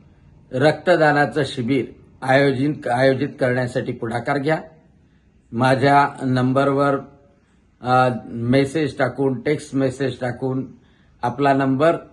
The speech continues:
आपलं नाव निश्चितपणे द्या आणि नवीन वर्ष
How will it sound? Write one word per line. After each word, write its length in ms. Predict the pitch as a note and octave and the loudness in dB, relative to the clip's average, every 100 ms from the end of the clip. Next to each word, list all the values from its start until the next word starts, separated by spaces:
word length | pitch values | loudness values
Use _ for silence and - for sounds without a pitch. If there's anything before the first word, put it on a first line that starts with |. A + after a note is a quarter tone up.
| _ _ _ - | _ _ _ -12
आपलं 300 | A2+ C3+ C3 | -6 -2 0
नाव 340 | C3+ D3+ E3 - - _ _ _ - | 4 4 2 -4 -20 _ _ _ -4
निश्चितपणे 560 | C3+ - G3 - C#3+ | -4 -2 -6 -4 -4
द्या 200 | A2 A2 - - _ _ _ _ _ _ _ C3+ | -6 -12 -20 -20 _ _ _ _ _ _ _ 0
आणि 380 | D3 E3 E3+ D#3 | 2 4 2 0
नवीन 460 | C#3+ D3 D#3 A#3 A3 | 0 2 4 2 2
वर्ष 380 | F3+ C#3+ - | 2 2 0